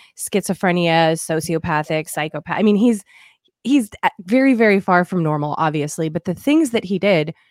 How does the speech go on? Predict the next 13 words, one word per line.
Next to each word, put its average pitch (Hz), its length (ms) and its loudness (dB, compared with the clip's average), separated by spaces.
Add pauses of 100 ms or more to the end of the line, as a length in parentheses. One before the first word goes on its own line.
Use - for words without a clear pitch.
(360)
with 220 140 2
just 254 240 2
not 214 220 6
a 208 60 2
care 220 260 2
in 202 120 4
the 180 100 2
world, 185 400 2
and 208 120 0
he 226 120 2
was 220 160 2
so 262 180 0
sneaky 202 720 -2